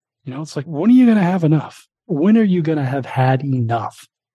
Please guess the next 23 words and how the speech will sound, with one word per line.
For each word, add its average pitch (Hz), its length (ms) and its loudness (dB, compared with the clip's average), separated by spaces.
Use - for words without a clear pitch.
of 123 160 -4
that 123 220 -2
life, 113 400 -10
of 120 140 -4
working 135 460 0
sixty - 420 -6
to 120 100 -6
seventy 117 480 -2
hours 113 600 -2
per 123 140 -6
week? 117 380 -4
Just - 260 -4
work 139 400 0
smarter. 175 460 -2
That's 151 240 -2
what 175 100 0
he 165 80 0
was 135 140 -2
saying. 147 500 -2
And 139 460 2
don't 196 280 -2
miss 180 300 0
out. 165 360 -4